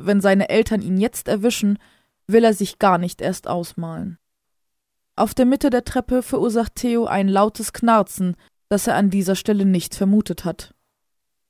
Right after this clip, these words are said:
War das zu laut? Regungslos harrt er in der Dunkelheit aus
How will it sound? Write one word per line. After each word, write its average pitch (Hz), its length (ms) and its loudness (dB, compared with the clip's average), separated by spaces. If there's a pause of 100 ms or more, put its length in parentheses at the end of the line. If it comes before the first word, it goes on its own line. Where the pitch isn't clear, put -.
(120)
War 170 140 -4
das 180 180 -4
zu - 140 -4
laut? 180 420 2 (840)
Regungslos 240 760 0
harrt 247 260 2
er 220 120 -4
in 196 120 -2
der 196 80 -2
Dunkelheit 185 580 -4
aus 165 340 -4